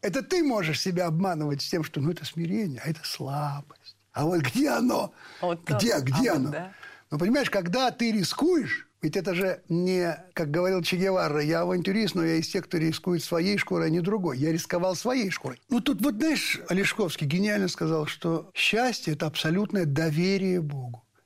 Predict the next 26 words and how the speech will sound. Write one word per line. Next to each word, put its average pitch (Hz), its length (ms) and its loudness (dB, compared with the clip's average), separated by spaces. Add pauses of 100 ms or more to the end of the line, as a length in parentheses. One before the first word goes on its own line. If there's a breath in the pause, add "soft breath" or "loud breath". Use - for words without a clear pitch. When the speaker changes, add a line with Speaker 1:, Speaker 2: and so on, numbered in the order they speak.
(120)
Speaker 1:
Не 160 220 4
вера, 165 500 2
а - 140 -8
доверие. 143 480 -2
Когда 156 180 -2
ты 139 80 -4
говоришь, 147 160 -2
«Господи, 156 300 -4
вот 143 200 -6
он, 131 60 -6
я 131 160 -4 (320)
перед 131 220 -4
тобой, - 260 -16
делай 160 180 0
со - 140 -4
мной, 135 120 0
что 131 160 -4
хочешь, - 280 -8
я 175 60 2
не 185 80 4
могу 165 180 2
поступить - 400 -6
иначе. 123 320 -6 (460 loud breath)
Или 196 160 2
останови 151 480 0
меня». 120 320 -4